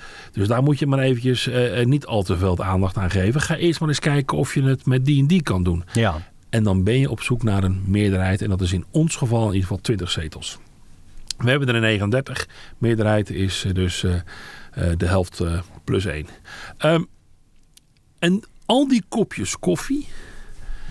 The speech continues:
Speaker 1: hebben ertoe geleid dat de meeste partijen hebben gezegd: "Nou, kijken naar de uitslag. Je moet gaan praten met D zesenzestig en GroenLinks. Want die, dat zijn eigenlijk wel de grootste winnaars. Maar die hebben ook kennelijk iets ge-, iets,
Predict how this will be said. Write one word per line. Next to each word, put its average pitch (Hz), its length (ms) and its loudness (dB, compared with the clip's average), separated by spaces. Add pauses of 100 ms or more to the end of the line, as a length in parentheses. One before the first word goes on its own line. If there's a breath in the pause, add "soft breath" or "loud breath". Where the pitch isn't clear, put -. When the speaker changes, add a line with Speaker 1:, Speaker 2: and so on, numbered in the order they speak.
(180 loud breath)
Speaker 1:
hebben 139 300 0
ertoe 127 420 0
geleid 104 560 0
dat 101 180 -4
de 92 60 -4
meeste 139 400 2
partijen 135 420 2
hebben 117 180 0
gezegd: 110 360 0
"Nou, 98 200 -2
kijken 139 420 2
naar 101 140 2
de 90 60 -4
uitslag. 139 540 -2 (380 loud breath)
Je 117 220 0
moet 127 480 2
gaan 147 280 0
praten 131 420 2
met 107 200 2
D - 40 0
zesenzestig 101 800 -2
en 98 240 0
GroenLinks. 92 600 0 (440 loud breath)
Want 98 180 0
die, 107 240 2
dat 101 220 -2
zijn 104 140 0
eigenlijk 98 300 0
wel 98 120 2
de 98 80 -2
grootste 92 360 -2
winnaars. 117 360 2
Maar 120 220 2
die 135 100 4
hebben 131 180 2
ook 117 160 0
kennelijk 117 320 -2
iets - 220 -2
ge-, 131 240 0
iets, - 320 -4